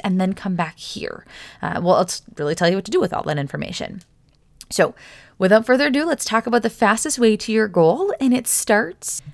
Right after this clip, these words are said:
with a little visualization. So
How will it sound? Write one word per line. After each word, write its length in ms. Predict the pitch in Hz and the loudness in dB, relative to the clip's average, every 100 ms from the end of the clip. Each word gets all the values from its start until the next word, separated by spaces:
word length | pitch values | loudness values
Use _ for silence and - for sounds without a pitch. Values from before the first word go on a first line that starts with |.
| - | -6
with 180 | 254 247 | -4 -2
a 80 | 247 | 0
little 440 | 240 233 285 - | 2 4 2 0
visualization. 1080 | 220 214 226 202 202 170 160 - - - - - - - - - | 2 2 4 2 2 -2 -4 -6 -12 -14 -16 -18 -20 -20 -20 -2
So 540 | - 240 226 226 240 | 4 6 8 6 2